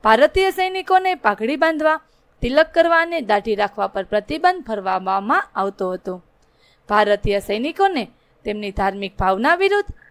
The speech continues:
દરિયાપારના દેશોમાં યુદ્ધ લડવા માટે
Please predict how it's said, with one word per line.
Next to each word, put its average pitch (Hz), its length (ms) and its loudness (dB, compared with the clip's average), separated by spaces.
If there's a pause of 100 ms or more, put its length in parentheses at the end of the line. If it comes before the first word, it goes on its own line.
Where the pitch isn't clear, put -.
(100)
દરિયાપારના 202 680 -2
દેશોમાં 196 500 -6
યુદ્ધ 294 280 0
લડવા 370 380 4
માટે 277 400 -4